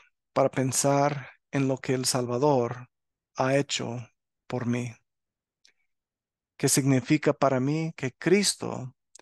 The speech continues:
me ha comprado con el derramamiento de su sangre? Por favor, dejen sus comentarios en la sección que se encuentra abajo. Y hermanos, favor de compartir este video con los demás para que más personas puedan disfrutar de esta dosis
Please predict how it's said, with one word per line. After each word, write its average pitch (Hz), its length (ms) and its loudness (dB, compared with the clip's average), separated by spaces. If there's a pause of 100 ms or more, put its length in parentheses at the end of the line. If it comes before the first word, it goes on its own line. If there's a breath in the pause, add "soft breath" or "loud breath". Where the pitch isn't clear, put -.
(360)
me 139 160 2
ha 139 80 2
comprado 131 840 0 (560)
con 139 440 2
el 139 300 -2
derramamiento 131 1120 -2 (320)
de 123 200 0
su 127 240 -2
sangre? 113 640 -6 (1600 soft breath)
Por - 120 -2
favor, 147 240 4
dejen 160 260 4
sus 147 180 -2
comentarios 143 600 2
en 135 80 0
la 131 60 -2
sección 143 360 -4
que 139 100 -6
se 131 140 -2
encuentra 131 420 -2
abajo. 143 480 -4 (580 loud breath)
Y 139 60 0
hermanos, 151 340 2
favor 151 280 2
de 151 80 0
compartir 143 480 0
este 147 180 -2
video 147 320 0
con 139 140 -6
los 135 140 -2
demás 127 360 0
para 120 240 -4
que 120 180 -10
más 117 220 -2
personas 131 480 -4
puedan 131 280 0
disfrutar 127 580 -2
de 123 300 -2
esta 127 500 -2
dosis 123 640 -4